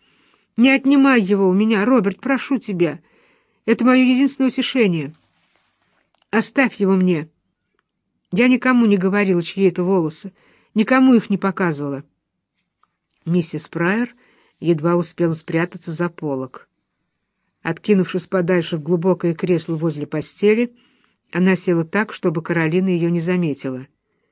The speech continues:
Та оглядела комнату и подумала, что в ней никого нет. Спутанные мысли ее медленно прояснились. Как измученные птицы против ветра, с трудом достигли они берега разума,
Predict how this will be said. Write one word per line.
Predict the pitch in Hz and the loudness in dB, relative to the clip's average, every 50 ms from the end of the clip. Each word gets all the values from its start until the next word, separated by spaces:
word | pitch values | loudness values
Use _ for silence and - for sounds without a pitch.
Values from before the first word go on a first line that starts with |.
| _ _ _ _ _ _ _ _ _ _ _ _ | _ _ _ _ _ _ _ _ _ _ _ _
Та | - 208 202 185 | 0 0 0 0
оглядела | - 185 185 160 156 190 180 165 196 196 190 185 | 0 -2 -2 0 2 0 2 2 2 2 2 0
комнату | 180 - 226 254 294 311 294 294 285 - 294 285 277 - _ _ _ _ _ _ | -2 -2 -2 -2 0 0 0 -2 -2 -2 -4 -4 -4 -8 _ _ _ _ _ _
и | 185 | -8
подумала, | 165 - 180 175 165 226 262 262 254 | -2 0 0 2 2 2 2 2 0
что | - - - 202 | -2 -2 -2 0
в | 185 | 2
ней | 190 208 226 | 2 2 2
никого | 220 202 - - 175 175 190 202 | 0 0 -2 -2 -2 -2 0 0
нет. | 190 165 147 147 151 - - _ _ _ _ _ _ _ _ _ _ _ _ _ _ _ _ _ | 0 -2 -2 -4 -8 -10 -18 _ _ _ _ _ _ _ _ _ _ _ _ _ _ _ _ _
Спутанные | - - - - 240 262 254 262 240 226 226 220 | -16 -16 -10 -6 -4 -2 0 2 2 4 4 4
мысли | 208 233 269 - - 233 233 | 4 2 2 0 -2 -2 0
ее | 233 226 | 2 2
медленно | 208 196 214 226 214 226 220 226 | 4 4 2 2 2 -2 -2 -4
прояснились. | 190 - 208 208 214 202 - 196 185 175 165 156 156 160 - - - _ _ _ _ _ _ _ _ _ _ _ _ _ _ _ _ - | -4 -2 -2 -2 -4 -4 -4 -2 0 0 0 -2 -4 -8 -12 -16 -20 _ _ _ _ _ _ _ _ _ _ _ _ _ _ _ _ -6
Как | - 202 - 214 | -6 -2 -2 -2
измученные | 202 180 214 226 233 - - 202 202 202 196 | 0 0 2 0 0 0 0 2 2 2 2
птицы | - - - - 311 302 - - 196 | 0 -2 -2 -2 -2 -2 -2 -6 -8
против | - 196 196 185 185 - 190 - - | -2 0 0 0 0 -2 -8 -8 -2
ветра, | 180 190 175 160 165 165 156 156 156 _ _ _ _ _ _ _ | 0 2 2 2 0 -4 -6 -6 -8 _ _ _ _ _ _ _
с | - - | -20 -4
трудом | - 214 220 190 226 220 202 185 | 0 0 2 4 4 2 2 2
достигли | 175 202 196 - - - 220 180 160 185 185 | 0 0 -2 -2 -4 -4 -4 -2 0 0 0
они | - - 185 190 185 175 | 0 0 0 0 0 0
берега | 165 202 208 175 170 156 160 170 | 2 2 4 4 2 0 0 -2
разума, | 175 220 277 302 247 277 262 254 262 254 | -2 0 -2 -2 0 0 0 0 -2 -4